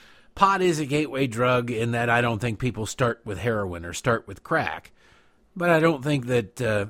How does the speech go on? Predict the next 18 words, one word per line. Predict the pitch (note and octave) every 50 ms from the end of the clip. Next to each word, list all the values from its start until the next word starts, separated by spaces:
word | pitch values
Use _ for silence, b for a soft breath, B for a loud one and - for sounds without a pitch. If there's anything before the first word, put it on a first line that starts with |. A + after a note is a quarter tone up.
| -
it | - C3 -
certainly, | - - F3 C#3 C3 B2 A#2+ G#2+
smoking | G2 - - - D#3 D3 C#3+ B2+ B2 B2+ G#2+
pot | - - C3+ C3 C3 C3 -
increases | B2+ B2 - - D3 C#3 B2 B2 A2+ A2+
your | C3 B2+ -
odds | A#2+ B2 C3 C#3+ D#3 D3+ D3
of | E3+ D#3 D3 D3 - -
moving | - F3 G3 F#3 F#3 F#3
up | F#3+ F#3+ F#3
there | E3+ F#3 G3+ G#3+ G3
'cause | - D3 B2+ A#2 G#2+ - - - _ _
nobody | - A2 A#2 B2 A#2+ A2 A#2 A2+
starts | G#2+ - - C3+ B2+ D#3 D#3+ -
with | - F3 E3+ - - - _ -
heroin | C#3+ D3 D#3+ F3 F3+ F#3 F3+ F#3
or | F#3 F#3+
crack. | F3 - - F3 F3+ F#3 G3 G3 -